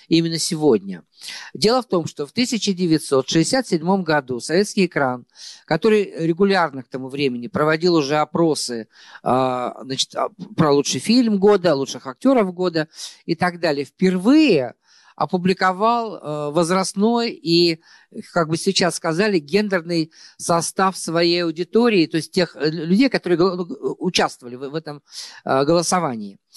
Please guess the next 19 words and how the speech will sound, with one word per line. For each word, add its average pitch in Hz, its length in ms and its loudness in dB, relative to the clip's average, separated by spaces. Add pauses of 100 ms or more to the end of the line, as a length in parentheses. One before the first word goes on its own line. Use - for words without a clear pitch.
(420)
Там 208 300 0
было 214 200 4
довольно 220 340 -2
много, 202 300 -2
около 160 280 -6
тридцати 170 360 -10
тысяч 180 180 0
человек 151 240 0
участвовало 139 420 -2
в 135 40 -14
голосовании, 202 560 0
из - 120 -4
которых 170 680 0 (460)
восемьдесят 170 720 0
процентов 170 680 -4
люди 165 400 2
до 139 360 4
тридцати 151 640 -2
лет. 151 300 2